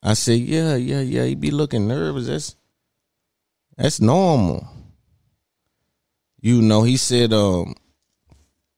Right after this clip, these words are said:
'cause I've, you know, we've all seen these things go along on the internet where people are saying Durk seems to be outside of his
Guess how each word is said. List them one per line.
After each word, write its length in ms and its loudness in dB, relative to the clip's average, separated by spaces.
'cause 180 0
I've, 340 0
you 180 2
know, 100 4
we've 260 2
all 260 4
seen 320 4
these 220 2
things 320 2
go 180 4
along 300 4
on 120 4
the 100 2
internet 360 4
where 180 2
people 340 -2
are 60 0
saying 400 2
Durk 260 2
seems 380 2
to 100 -2
be 280 -2
outside 560 0
of 80 -2
his 180 -2